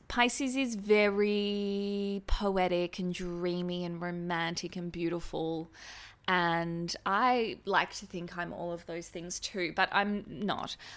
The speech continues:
I'm very practical and I'm very down to earth, um, and that's what I try to make this podcast like. But, um, I'm gonna try and hang out somewhere between the two so we can,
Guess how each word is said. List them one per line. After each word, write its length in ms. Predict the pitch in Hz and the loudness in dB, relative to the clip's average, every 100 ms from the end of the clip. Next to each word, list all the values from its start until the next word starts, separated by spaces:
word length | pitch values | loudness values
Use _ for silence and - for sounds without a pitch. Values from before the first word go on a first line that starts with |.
| - | -2
I'm 120 | 214 | 0
very 240 | 214 233 240 | 4 6 6
practical 580 | - - - 202 208 185 | 4 2 2 -6 -2 0
and 140 | 175 | 2
I'm 100 | 180 | 0
very 440 | 180 170 175 175 | 2 2 2 0
down 260 | 139 175 156 | -2 -2 -2
to 180 | 165 - | -2 0
earth, 380 | 156 147 151 - - | 0 0 -4 -12 -10
um, 240 | 160 156 | -8 -6
and 140 | - 175 | -2 -2
that's 180 | - | -2
what 100 | 185 | 0
I 60 | 160 | 2
try 220 | 175 160 | 2 0
to 60 | 160 | 0
make 420 | 160 139 - 170 | -2 -4 -8 -4
this 180 | 175 170 | -4 -4
podcast 920 | - - 165 - - - 311 - - - - - | -6 -8 -8 -6 -4 -2 -2 -2 -6 -12 -16 -10
like. 460 | - 180 160 262 - - - - | 2 8 8 6 -2 -16 -10 10
But, 240 | 196 - - | 12 12 8
um, 380 | 190 185 180 - | 10 10 8 0
I'm 100 | 190 | 2
gonna 160 | 196 202 | 4 2
try 500 | 196 - 190 180 180 | 0 0 4 4 4
and 600 | - 170 170 165 165 165 - - | 2 0 0 -2 -4 -4 -4 -4
hang 300 | - 185 165 | -6 -2 0
out 160 | 151 | 0
somewhere 280 | - 170 160 | -2 -2 -4
between 380 | - 165 - 160 | -4 -4 -2 -2
the 80 | 156 | -4
two 380 | - - 170 156 | -4 -2 -2 0
so 160 | - | -2
we 140 | 156 165 | -2 -6
can, 400 | - 160 151 | -6 -6 -6